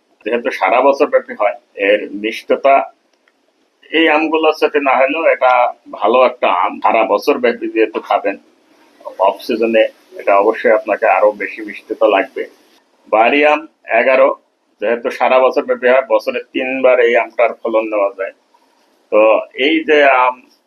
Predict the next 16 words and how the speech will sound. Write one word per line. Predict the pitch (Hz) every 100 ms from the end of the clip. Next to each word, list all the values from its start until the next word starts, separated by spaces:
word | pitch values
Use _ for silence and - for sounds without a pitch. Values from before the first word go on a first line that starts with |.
| _ _ _
সূর্য | - - 120 113 123
ডিম | 123 123 123
বা | 120 113
মিয়াজাকি, | 117 117 117 113 - 113 107 107 107
বাড়ি | 104 110
আম | 113 113 - -
ফোর | 107 101 104
এবং | 98 - 104 101
ব্যানানা | 104 117 120 117
ম্যাঙ্গো | 117 117 120 123
চাইতে | 147 123 -
এর | 151 123
মিষ্টতা | 113 - 120 117
একটু | 110 - - -
কম। | 95 - - _ _ _ _ _ _ _ _
তা | - 110 107 101